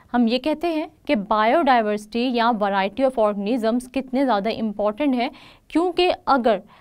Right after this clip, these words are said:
किसी भी ऑर्गेनिज्म की पॉपुलेशन दरमियान से ख़त्म हो जाती है, तो फिर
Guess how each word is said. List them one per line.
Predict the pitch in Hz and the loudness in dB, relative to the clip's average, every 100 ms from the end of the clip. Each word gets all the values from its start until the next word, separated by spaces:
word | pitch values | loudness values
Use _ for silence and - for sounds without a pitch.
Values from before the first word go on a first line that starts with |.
| _ _ | _ _
किसी | - 330 - 381 370 | -2 0 4 4 4
भी | 269 285 302 | 0 0 0
ऑर्गेनिज्म | 269 240 240 226 233 233 247 | 2 2 2 2 0 0 -2
की | 247 | -2
पॉपुलेशन | 269 220 214 233 214 214 294 - 233 262 - - _ 180 | -2 0 0 0 2 2 2 -2 -2 -2 -8 -20 _ -2
दरमियान | 220 220 226 220 247 | 2 4 2 2 0
से | 262 - 269 320 _ _ - | 0 2 2 2 _ _ 0
ख़त्म | 339 392 | 4 4
हो | 330 | 4
जाती | 233 196 208 220 | 2 0 -2 -2
है, | 320 - - _ - | -2 -6 -20 _ -4
तो | |
फिर | 294 - 330 339 285 | -4 0 4 4 4